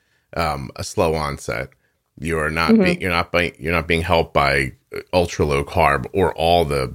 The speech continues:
Speaker 1: benefit you get from the crazy working out. So, and did your workouts go back? I mean, they must have, right? If you softened your body up a little bit, and I mean that, like, in a,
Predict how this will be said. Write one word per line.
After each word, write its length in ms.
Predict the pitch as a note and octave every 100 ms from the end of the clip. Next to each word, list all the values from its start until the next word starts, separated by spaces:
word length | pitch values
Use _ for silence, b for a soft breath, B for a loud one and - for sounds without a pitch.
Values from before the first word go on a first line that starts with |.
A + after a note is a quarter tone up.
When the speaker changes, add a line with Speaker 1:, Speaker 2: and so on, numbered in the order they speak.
| -
Speaker 1:
benefit 400 | E2 D#2 D#2 C2+
you 80 | D#2
get 340 | C#2 D2 C#2+ -
from 240 | E2+ C#2
the 140 | C2+
crazy 420 | C2 - D2+ C#2+ B1+
working 380 | B1+ B1 C#2+
out. 380 | D2 D2+ D2 - _ -
So, 640 | - D#2 C2+ C2+ C2 C#2 _ _ _ _ _
and 140 | A2+ G2
did 200 | G#2 G#2
your 100 | A#2+
workouts 480 | A2 A#2 A#2+ B2 -
go 100 | B2
back? 240 | A2 -
I 60 | A2+
mean, 140 | G#2
they 80 | G#2
must 280 | G2 F#2 -
have, 120 | A#1
right? 120 | C#2+
If 120 | D2 G#2
you 60 |
softened 400 | G2 G2 E2+ F2
your 80 | C#2+
body 260 | C2+ E2 D2
up 140 | C#2+ C#2+
a 40 |
little 140 | D2 C2
bit, 180 | C2+ -
and 100 | F#2
I 60 |
mean 180 | F2 F2
that, 220 | E2+ E2 D#2
like, 200 | C#2 C#2
in 80 |
a, 200 | B1+ B1+